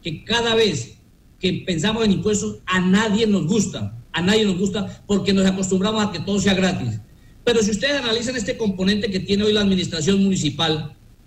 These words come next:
este componente realmente quiere ayudarles con base al derogado decreto seiscientos setenta y ocho presidencial. Es claro, es diáfano, transparente.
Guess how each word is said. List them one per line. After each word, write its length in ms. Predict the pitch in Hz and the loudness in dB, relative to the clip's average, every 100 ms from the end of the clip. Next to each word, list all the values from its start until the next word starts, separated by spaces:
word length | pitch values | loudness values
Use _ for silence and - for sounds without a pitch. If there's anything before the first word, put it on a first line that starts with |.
| - | -8
este 280 | 190 190 208 | -4 -2 -2
componente 540 | 190 - 151 180 190 170 | -2 -4 -4 -4 -2 -2
realmente 600 | 156 160 175 170 180 - - - | -2 -2 -2 -4 -8 -10 -20 -4
quiere 280 | 190 240 233 | 2 2 2
ayudarles 440 | 214 180 196 202 - | 0 0 0 -2 -4
con 280 | 185 165 | -6 -4
base 260 | 160 208 208 | -2 0 0
al 100 | 185 | 0
derogado 420 | 170 156 147 190 | -2 -2 0 0
decreto 340 | 175 147 - - | 0 -2 -4 0
seiscientos 320 | 190 196 170 | 2 2 0
setenta 160 | 147 156 | -2 -2
y 40 | |
ocho 200 | - 190 | -2 -2
presidencial. 880 | 180 143 151 135 208 220 165 113 - - - - - - 196 | -2 0 0 2 2 0 -2 -4 -8 -14 -20 -20 -20 -8 -2
Es 160 | 196 | -2
claro, 360 | - 233 247 226 | -2 -2 0 0
es 120 | 190 | 0
diáfano, 380 | 180 247 220 190 | -2 -2 -2 -2
transparente. 840 | 190 - 180 208 247 208 180 123 | -2 -2 -2 -2 0 -2 -2 -4